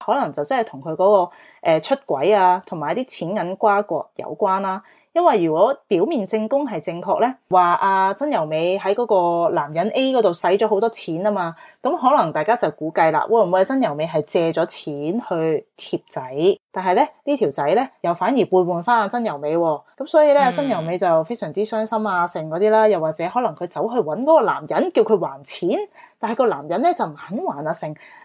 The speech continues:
Speaker 1: 就發生咗一啲嘅爭執。
Speaker 2: 然後就拜拜咗啦。
Speaker 1: 係啦，就唔知遇害定係佢即係想，哎呀，搞唔掂啦，就自尋短見等等之類啦。噉所以第一個可能性係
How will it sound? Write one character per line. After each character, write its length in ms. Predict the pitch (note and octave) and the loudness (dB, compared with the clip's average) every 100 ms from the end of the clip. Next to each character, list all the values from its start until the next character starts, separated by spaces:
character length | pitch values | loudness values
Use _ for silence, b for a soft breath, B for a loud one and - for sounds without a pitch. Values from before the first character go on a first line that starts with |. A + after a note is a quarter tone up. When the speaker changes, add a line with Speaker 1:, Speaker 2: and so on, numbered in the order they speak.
| B - | B -4
Speaker 1:
就 260 | D#3+ D3+ | -2 -2
發 120 | D#3+ | 0
生 180 | G3+ C4 | 0 0
咗 160 | A#3 G#3+ | 0 0
一 140 | B3+ | 2
啲 40 | A3+ | 0
嘅 40 | |
爭 240 | C#4+ D#4 | 0 0
執。 120 | D#4+ D4+ - - E3 E3 | 2 2 0 -14 -12 -10
Speaker 2:
然 120 | D#3+ | -10
後 40 | |
就 140 | D#3+ E3 | -8 -2
拜 180 | G3 | -2
拜 220 | F#3+ E3 C#3+ | 0 -2 -2
咗 160 | C3+ | -6
啦。 100 | C#3 - _ - | -8 -12 _ -8
Speaker 1:
係 240 | - F#3+ | 2 4
啦， 160 | G3+ - | 4 2
就 80 | F3 | -2
唔 100 | D3+ D3 | -4 -6
知 140 | C4 | -4
遇 180 | F#3 G3+ | 2 2
害 300 | F#3 F#3+ F3 | 4 4 2
定 180 | F3 E3+ | 0 -4
係 160 | E3+ D#3+ | -4 -4
佢 480 | F3 E3+ F3+ G3 G3+ B - | -4 -2 0 0 -4 B 0
即 80 | |
係 60 | A3 | 0
想， 240 | - E3 G3 | 2 -4 -2
哎 140 | A#3+ G#3+ | -2 -2
呀， 120 | G3 | 0
搞 120 | F3 | 0
唔 100 | G#3+ | 0
掂 120 | E3+ E3+ | -4 -4
啦， 180 | F3 E3 | -2 -2
就 260 | D#3 D3+ | -2 -4
自 100 | E3 | -2
尋 180 | F3+ C#3+ | -6 0
短 180 | F#3 C#4 | 2 2
見 260 | C4 F#3+ D3+ | 2 0 -2
等 140 | D#3 | -6
等 160 | D#3+ D#3+ | -6 -2
之 100 | G#3 | 0
類 180 | E3+ D#3+ | 0 2
啦。 180 | F3 - - | 2 0 -6
噉 80 | C#4 | -4
所 160 | F#4 | 0
以 180 | F4 C#4 b b b - | 2 0 b b b 2
第 60 | |
一 100 | B3 D#4 | 4 6
個 180 | A3 G3+ | 4 6
可 100 | A3+ | 4
能 160 | F3+ D3 | 2 -2
性 180 | F3 E3+ | -8 -6
係 240 | D3+ | -8